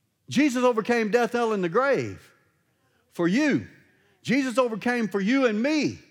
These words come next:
So, so let's talk about, I wanna talk about wolves. The Bible says that you can become a wolf. You go ahead and go do your Google search.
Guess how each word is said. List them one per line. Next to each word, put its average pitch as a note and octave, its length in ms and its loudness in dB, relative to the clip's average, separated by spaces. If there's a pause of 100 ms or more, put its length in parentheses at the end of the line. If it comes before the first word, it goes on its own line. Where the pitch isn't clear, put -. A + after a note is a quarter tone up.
(340)
So, A#3 200 0
so A#3+ 160 0
let's B3 220 -2
talk B3+ 200 -2
about, A#3 260 -2
I G3+ 140 -4
wanna B3+ 220 -2
talk G#3 160 0
about F#3 240 0
wolves. F#3+ 580 -2 (1000)
The E3+ 80 -4
Bible B3+ 280 2
says G3+ 220 0
that G3 100 0
you A#3 140 -2
can A#3+ 160 -2
become F#3+ 300 -4
a F#3+ 40 0
wolf. A#3+ 500 -2 (1600)
You G3 200 0
go C#4 200 2
ahead B3+ 180 2
and A3+ 80 0
go A#3+ 140 -2
do G#3 120 -2
your A3+ 180 0
Google A#3 300 -2
search. - 520 -8